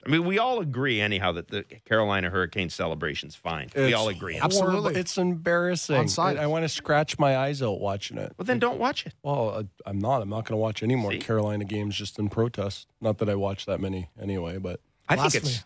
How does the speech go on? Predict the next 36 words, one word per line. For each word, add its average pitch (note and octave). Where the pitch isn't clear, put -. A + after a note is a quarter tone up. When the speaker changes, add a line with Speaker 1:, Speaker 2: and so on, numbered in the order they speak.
Speaker 1:
I -
think -
it's -
silly, A2+
but D#2
on, D2+
on F#2
a E2
list A#2+
of F2
things F2
that -
piss -
me C#2+
off, F#2+
Speaker 2:
I -
Speaker 1:
I'm C#3+
Speaker 2:
just C#3
Speaker 1:
like C#3
Speaker 2:
don't A#2
think A2+
the G#2
best G#2+
professional G2+
athletes G2
in G#2
the G#2
world F#2+
should G#2
be G2
playing G2
duck, F#2
duck, F#2
goose F#2+
at G2
center F#2+